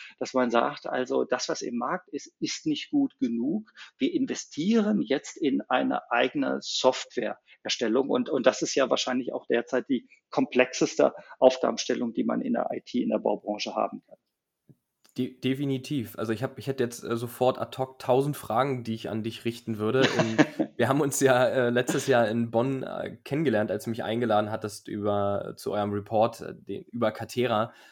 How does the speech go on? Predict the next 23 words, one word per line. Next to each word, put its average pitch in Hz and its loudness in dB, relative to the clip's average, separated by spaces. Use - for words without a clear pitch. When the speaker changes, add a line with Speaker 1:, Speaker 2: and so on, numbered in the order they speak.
Speaker 2:
Ähm, 104 -4
auch - -6
da 120 4
konnte 120 -4
ich 113 -12
gar 107 -2
nicht 120 -4
alle 110 -2
Fragen 110 0
loswerden. 107 2
Also 101 -2
es - -8
treibt 120 -2
mich 120 -12
dazu, 110 -6
selber 110 2
hinzufliegen 107 -4
und 92 -6
mir 101 -2
das 101 -4
anzugucken. 113 -8
Speaker 1:
Hm. 98 -10
Speaker 2:
Ähm, 107 -2